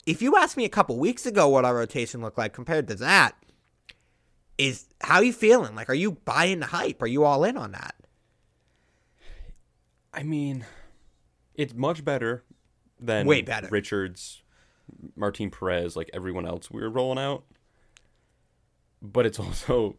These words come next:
Speaker 2: there's no one proven except Eovaldi, but he hasn't been, like, sturdy. So there's high, it's high upside, but there's no reason to think that, like, will be good yet.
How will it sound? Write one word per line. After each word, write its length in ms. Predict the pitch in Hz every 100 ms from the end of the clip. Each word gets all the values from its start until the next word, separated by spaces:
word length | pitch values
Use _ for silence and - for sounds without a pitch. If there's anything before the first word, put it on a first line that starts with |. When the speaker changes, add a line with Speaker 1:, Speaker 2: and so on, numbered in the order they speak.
| _
Speaker 2:
there's 200 | 107 98
no 260 | 98 98
one 240 | 95 92 85
proven 560 | - 92 95 113 127 131 -
except 280 | - 95 -
Eovaldi, 560 | 85 85 90 104 107
but 140 | - -
he 100 | 98
hasn't 220 | 87 69
been, 100 | 87
like, 180 | 62 -
sturdy. 480 | - 92 95 117 - _ _ _ _
So 360 | - 113 95 82 _ _ _ _ _ -
there's 220 | 113 107
high, 220 | 123 123
it's 140 | 120 -
high 180 | 131 110
upside, 460 | 117 147 160 190 _ _ _ _ _ _ -
but 240 | 98 98
there's 200 | 110 98
no 280 | 107 120 117
reason 400 | 101 98 95 90
to 120 | 101
think 400 | 92 85 80 - _ _ _ _ _
that, 360 | - 95 80 - _ _ _ _ _ _ _ _ _
like, 140 | 92 -
will 400 | 95 104 95 85
be 360 | 85 80 - - _
good 280 | - 53 - _ -
yet. 200 | 60